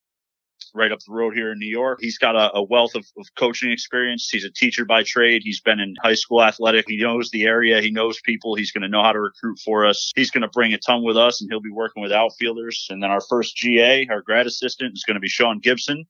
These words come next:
And Sean, again, is a teacher in the physical, or physical education teacher in the Columbia School District up here in, in Albany, New York. Again, a teacher by trade. Father's been coaching high school athletics, so he's got that teacher coach background.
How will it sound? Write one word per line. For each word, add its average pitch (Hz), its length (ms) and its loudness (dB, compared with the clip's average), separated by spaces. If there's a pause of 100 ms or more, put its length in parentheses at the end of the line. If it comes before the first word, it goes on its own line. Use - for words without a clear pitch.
And 104 120 -6
Sean, 123 320 0
again, 110 300 -2
is 107 160 -4
a 92 240 0
teacher 120 320 -2
in 110 80 -4
the 98 180 -10
physical, 104 380 -2
or 95 200 -4 (100)
physical 120 320 2
education 117 480 0
teacher 117 320 -2
in 104 80 -6
the 95 80 -10
Columbia 120 340 0
School 127 260 -2
District 120 400 0
up - 160 -4
here 165 320 2 (120)
in, 104 80 -4
in 101 400 -2
Albany, 110 320 0
New 107 100 -10
York. 135 380 -4 (120)
Again, 104 220 0
a 85 60 -14
teacher 120 340 -4
by 107 220 0
trade. 117 400 4 (160)
Father's 117 340 0
been 107 140 -8
coaching 113 380 -4
high 110 140 -2
school 120 280 -2
athletics, 117 560 0
so 98 160 -4
he's 104 160 -8
got 107 260 0
that 104 260 0
teacher 117 380 -4
coach 113 440 0
background. 110 600 0